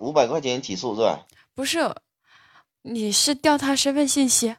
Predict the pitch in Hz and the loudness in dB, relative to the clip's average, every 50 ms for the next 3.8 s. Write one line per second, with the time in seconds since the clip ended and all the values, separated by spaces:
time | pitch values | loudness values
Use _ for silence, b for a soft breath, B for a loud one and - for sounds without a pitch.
0 | _ - - - 330 349 330 320 269 247 - 349 339 - - 247 233 254 247 240 | _ -8 -4 -2 -2 0 2 2 2 2 0 -2 -2 -2 -2 -2 -4 -4 -4 -4
1 | 202 214 226 - 254 220 180 175 185 208 208 208 202 226 214 208 - 196 185 - | -4 -4 -2 -2 -2 0 0 -2 -2 -2 -2 -2 -2 -4 -8 -6 -6 -8 -8 -6
2 | - 185 185 175 196 B B B B B B - 302 302 - 254 202 190 233 269 | -4 -2 -2 -2 -4 B B B B B B 2 2 2 2 2 2 2 0 0
3 | 269 - - 320 277 247 240 233 226 226 214 220 220 214 185 - | -2 -4 -4 -6 -6 -4 -6 -6 -4 -4 -4 -4 -2 -2 -2 -2